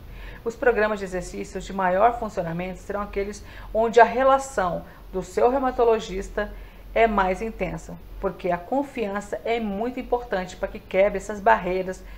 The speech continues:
do medo de você sentir mais dor por conta dos exercícios. Espero muito que tenha te ajudado. Comente aqui embaixo se você pratica algum tipo de exercícios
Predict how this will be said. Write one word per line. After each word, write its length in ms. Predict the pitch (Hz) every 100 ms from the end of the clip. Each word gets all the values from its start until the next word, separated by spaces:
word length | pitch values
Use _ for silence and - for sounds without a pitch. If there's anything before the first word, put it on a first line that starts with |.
| - -
do 140 | 240
medo 300 | 208 190 196
de 100 | 190
você 220 | 208 214
sentir 420 | 226 240 240 - 240
mais 420 | 220 220 269 269
dor 360 | 175 190 220 - - -
por 140 | 254
conta 340 | 240 196 190 190
dos 160 | 185
exercícios. 760 | 180 180 208 - - - - - - - - - - - - - - -
Espero 340 | - 214 202
muito 480 | 196 185 190 185 180
que 120 | -
tenha 240 | 175 185 180
te 120 | 175
ajudado. 500 | 170 165 165 165 165
Comente 320 | 208 220 220
aqui 160 | 233 220
embaixo 380 | 190 196 -
se 40 | 196
você 220 | 190 202
pratica 720 | - 226 226 - - 285 277
algum 240 | 226 202 214
tipo 340 | - 214 -
de 100 | 196
exercícios 600 | 190 196 - 202 196 196